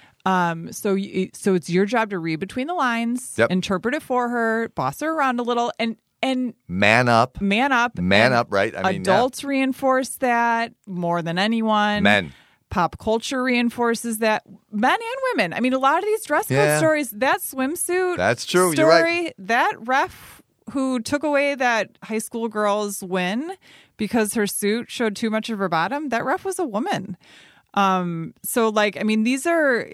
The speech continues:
Speaker 1: women are not immune from
Speaker 2: That's a good point.
Speaker 1: internalizing and reinforcing sexist B S at all.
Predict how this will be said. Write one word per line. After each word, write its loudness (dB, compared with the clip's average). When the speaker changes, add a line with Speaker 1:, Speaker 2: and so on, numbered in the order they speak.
Speaker 1:
women 0
are 2
not 2
immune -2
from -2
Speaker 2:
That's 0
a -4
good 0
point. 4
Speaker 1:
internalizing 0
and -2
reinforcing -4
sexist -6
B -4
S -6
at 0
all. -4